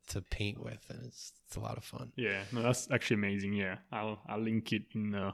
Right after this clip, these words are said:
Speaker 2: in the show notes so people can check it out. Uh, yeah, that'd be great if you could put,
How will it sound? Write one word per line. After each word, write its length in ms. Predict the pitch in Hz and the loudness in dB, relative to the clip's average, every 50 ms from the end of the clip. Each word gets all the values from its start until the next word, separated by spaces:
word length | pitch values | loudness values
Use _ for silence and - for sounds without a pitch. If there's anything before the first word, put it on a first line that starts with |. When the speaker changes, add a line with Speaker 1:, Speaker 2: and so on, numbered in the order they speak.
| - - | -2 0
Speaker 2:
in 100 | 135 107 | 0 2
the 100 | 107 104 | 2 2
show 220 | - - - 110 | 2 0 0 0
notes 180 | 101 104 101 - | 0 0 0 0
so 80 | 117 | 0
people 240 | 98 101 95 - 107 | 0 2 2 0 2
can 160 | - 113 104 | 2 2 2
check 220 | 98 - 113 - - | 4 4 4 6 6
it 80 | 107 | 8
out. 340 | 107 104 104 104 101 - - - 226 | 8 8 8 8 4 2 -2 -4 0
Uh, 380 | 151 110 104 101 101 98 101 107 | 4 4 6 6 4 4 2 4
yeah, 260 | 120 113 104 95 87 - - - - | 4 6 4 4 2 -4 -2 6 10
that'd 120 | 147 135 | 10 10
be 100 | 131 120 | 10 10
great 220 | 117 120 110 107 110 110 | 6 6 2 2 0 -4
if 100 | - 135 | -6 -8
you 60 | 127 | -8
could 180 | - 131 - | -8 -4 0
put, 140 | - 113 104 | 2 2 2